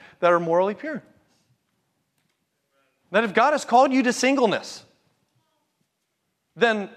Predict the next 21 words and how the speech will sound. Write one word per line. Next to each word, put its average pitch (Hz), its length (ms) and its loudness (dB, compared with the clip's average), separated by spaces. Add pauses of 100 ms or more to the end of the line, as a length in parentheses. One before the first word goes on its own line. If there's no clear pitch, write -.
(640)
the 208 320 -2
opportunity 233 640 0
to 180 140 -4
be 202 240 -2
that 220 140 0
example 208 500 -2
of 151 100 -6
moral 220 280 2
purity, 233 680 -4 (760)
that 190 200 0
we 240 120 -2
can 233 200 -4
point 247 280 2
our 180 140 2
teens 247 500 -2
and 185 140 -2
maybe 226 400 -2 (160)
our 151 120 2
college 202 340 2
and 190 120 -4
career 240 560 0